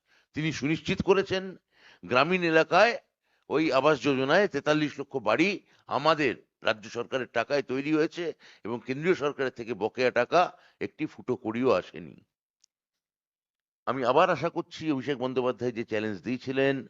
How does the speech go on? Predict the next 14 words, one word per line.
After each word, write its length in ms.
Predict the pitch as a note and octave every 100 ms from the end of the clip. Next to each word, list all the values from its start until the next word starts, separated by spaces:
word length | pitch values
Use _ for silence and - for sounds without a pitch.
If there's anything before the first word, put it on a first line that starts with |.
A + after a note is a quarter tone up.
| _ _ _ _ -
ওনাদের 360 | G2+ A#2 A#2+ G#2+
মাননীয় 420 | A2 A#2 A#2 A2+
রাজ্য 240 | G#2+ G2
সভাপতি 420 | G2+ B2 A#2 A#2
কালকে 280 | A2 A2 G2
বালুরঘাটে 540 | G2 G#2 A2 G2+ G2 G#2
আসবেন। 520 | G#2 G2+ A#2+ C#3 C3+ - - - _
আমরা 280 | - A#2 B2
আবার 320 | F2+ C3+ D#3
বলছি, 300 | D3+ D3+ -
উনি 200 | C#3+ D3+
জায়গা 300 | C#3+ D3 C#3+
ঠিক 220 | C#3+ C#3
করুন, 460 | - D#3 D#3 D#3+ D3+